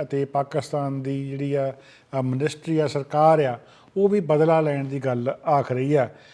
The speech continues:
ਪਾਕਿਸਤਾਨ ਵਾਲੇ ਪਾਸਿਓਂ ਆਈ ਜਾਣਕਾਰੀ ਦੇ ਮੁਤਾਬਕ ਉਹਨਾਂ ਨੇ ਇਕੱਤੀ ਜਾਣਿਆਂ ਦੇ ਮਾਰੇ ਜਾਣ ਅਤੇ ਸਤਵੰਜਾ ਦੇ ਜ਼ਖਮੀ ਹੋਣ ਬਾਰੇ ਦੱਸਿਆ, ਜਿਨ੍ਹਾਂ ਦੇ ਵਿੱਚ ਵੱਡੀ ਗਿਣਤੀ ਔਰਤਾਂ ਤੇ ਬੱਚਿਆਂ ਦੀ ਦੱਸੀ ਜਾ ਰਹੀ ਆ।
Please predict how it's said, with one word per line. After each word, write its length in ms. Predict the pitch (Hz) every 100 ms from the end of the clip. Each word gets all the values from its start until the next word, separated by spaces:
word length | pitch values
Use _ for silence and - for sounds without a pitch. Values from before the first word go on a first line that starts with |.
| - _
ਪਾਕਿਸਤਾਨ 440 | 165 165 180 196
ਵਾਲੇ 260 | 190 180 185
ਪਾਸਿਓਂ 400 | 185 156 - 165
ਆਈ 120 | 156
ਜਾਣਕਾਰੀ 420 | 156 147 147 151
ਦੇ 140 | 151 151
ਮੁਤਾਬਕ 500 | 143 139 127 135 143
ਉਹਨਾਂ 140 | 156
ਨੇ 80 | 160
ਇਕੱਤੀ 440 | 160 165 - 196
ਜਾਣਿਆਂ 300 | 180 160 143
ਦੇ 80 | 139
ਮਾਰੇ 320 | 139 120 117
ਜਾਣ 340 | 131 151 156 165 - - - -
ਅਤੇ 140 | 165 180
ਸਤਵੰਜਾ 640 | - - 151 160 165 170
ਦੇ 100 | 165
ਜ਼ਖਮੀ 400 | 135 120 139 156
ਹੋਣ 180 | 143 160
ਬਾਰੇ 200 | 156 160
ਦੱਸਿਆ, 420 | 156 139 170 165 - - - -
ਜਿਨ੍ਹਾਂ 180 | 175 185
ਦੇ 80 |
ਵਿੱਚ 160 | 180 170
ਵੱਡੀ 400 | 160 131 127 160
ਗਿਣਤੀ 380 | 151 143 147 185
ਔਰਤਾਂ 460 | 165 131 127 135
ਤੇ 100 | 135
ਬੱਚਿਆਂ 460 | 139 123 - 147 135
ਦੀ 280 | 131 127 175 -
ਦੱਸੀ 320 | 151 139 143
ਜਾ 220 | 127 120 113
ਰਹੀ 200 | 123 156
ਆ। 180 | 147